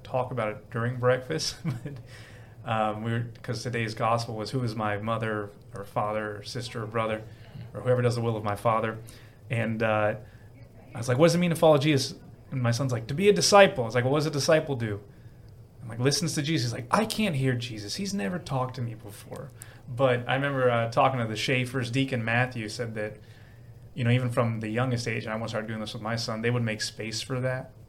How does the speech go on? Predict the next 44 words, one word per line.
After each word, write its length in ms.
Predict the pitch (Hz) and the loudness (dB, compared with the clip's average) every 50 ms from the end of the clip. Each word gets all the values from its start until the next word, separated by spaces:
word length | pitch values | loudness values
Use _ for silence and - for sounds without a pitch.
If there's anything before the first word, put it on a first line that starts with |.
| - - - | -20 -8 -4
You 100 | - 131 | 0 0
know, 80 | 120 110 | 0 0
like, 160 | 113 117 - | 0 -2 0
even 240 | 135 135 135 143 139 | 2 4 4 6 4
if 120 | 135 127 - | 4 4 2
they're 180 | 123 117 113 | 2 0 2
six-year-olds, 680 | 117 - - - 131 131 - - 110 117 107 107 107 - | 0 -2 -2 -2 -2 0 2 2 2 2 2 0 -2 -4
like, 180 | 107 104 - | -4 -4 0
"Go 140 | - 170 180 | 0 0 0
talk 320 | 175 - - 165 165 165 - | 0 2 2 2 2 2 0
to 80 | - | -4
God." 240 | 131 131 131 113 107 | -2 -2 0 0 0
If 100 | 117 120 | 0 -2
he 80 | 175 196 | -2 -2
went 160 | 214 214 190 | 0 0 2
out 240 | 185 185 180 180 160 | 2 2 2 0 -2
in 80 | 147 | -4
the 80 | 147 139 | -2 2
yard 480 | 135 127 123 123 123 123 127 123 123 - | 2 4 4 6 4 4 2 2 -2 -4
and 140 | - 123 117 | -2 -2 -2
just 180 | 117 113 110 - | -2 -2 -4 -6
was 140 | 123 107 117 | -6 -4 -2
in 120 | 120 - | -2 -4
quiet, 560 | - - 135 123 123 123 123 123 123 - - - - - - - - - - - - - - | 0 4 6 6 6 6 6 4 2 0 -4 -12 -20 -20 -20 -20 -20 -20 -20 -20 -20 -20 -4
found 260 | - - 131 135 143 147 | 0 2 4 4 4 2
a 40 | 139 | -2
frog, 600 | - - 131 117 117 117 117 117 117 117 117 120 - - - - - - - - - - - - - - - - - - - - | 2 6 8 8 10 10 10 8 8 6 4 0 -4 -8 -14 -18 -20 -20 -20 -20 -20 -20 -20 -20 -20 -20 -20 -18 -18 -16 -10 -6
and 160 | 131 120 120 | -2 2 4
they 80 | 120 123 | 6 6
asked 200 | 127 127 - - | 4 4 2 -2
parents, 180 | 147 139 127 - | -2 -2 0 2
"What, 180 | 160 170 - - - - - | 0 0 0 -4 -12 -14 -2
what'd 180 | - 156 156 160 | 0 0 2 4
you 60 | 180 | 4
hear 120 | 170 175 165 | 2 2 2
from," 320 | 170 170 160 156 151 147 - 113 - | 2 0 -2 -2 -4 -8 -12 -10 -4
or 260 | 131 127 123 127 131 127 - - - - - - - - | -2 0 0 0 -2 -6 -12 -18 -20 -20 -20 -20 -10 -2
parents 240 | - 139 135 131 147 | 0 2 2 4 4
ask 180 | 147 143 139 | 2 2 2
him, 80 | - 120 | 2 0
"What'd 120 | 123 127 | 0 0
you 60 | 135 | 0
hear 120 | 131 135 135 | 0 0 0
about 380 | 127 123 127 123 120 120 - | 2 2 2 2 2 0 -4